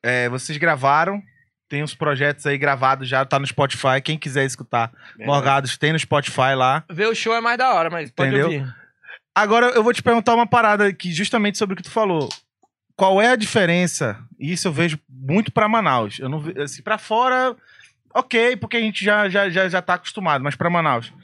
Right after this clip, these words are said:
Speaker 1: Qual é a diferença da gravação em Manaus que a gente não consegue colocar.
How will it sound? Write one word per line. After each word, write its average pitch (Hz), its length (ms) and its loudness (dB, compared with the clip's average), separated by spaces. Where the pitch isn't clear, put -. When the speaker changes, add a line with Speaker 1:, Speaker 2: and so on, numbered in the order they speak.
Speaker 1:
Qual 175 220 2
é 208 100 4
a 233 40 2
diferença 202 440 -4
da 160 120 -2
gravação 156 680 -2
em 143 60 -4
Manaus 139 680 0
que 147 140 -4
a 143 80 0
gente 147 320 -4
não 151 200 -2
consegue 170 440 -6
colocar. 156 720 -2